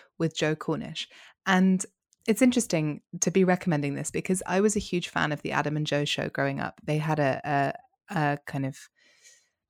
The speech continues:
they're like a comedy duo, basically, if you haven't come across them. And they're a bit older than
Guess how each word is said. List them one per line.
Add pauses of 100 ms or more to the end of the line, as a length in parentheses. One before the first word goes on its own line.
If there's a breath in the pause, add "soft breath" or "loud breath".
they're
like
a
comedy
duo,
basically,
if
you
haven't
come
across
them. (340 loud breath)
And
they're
a
bit
older
than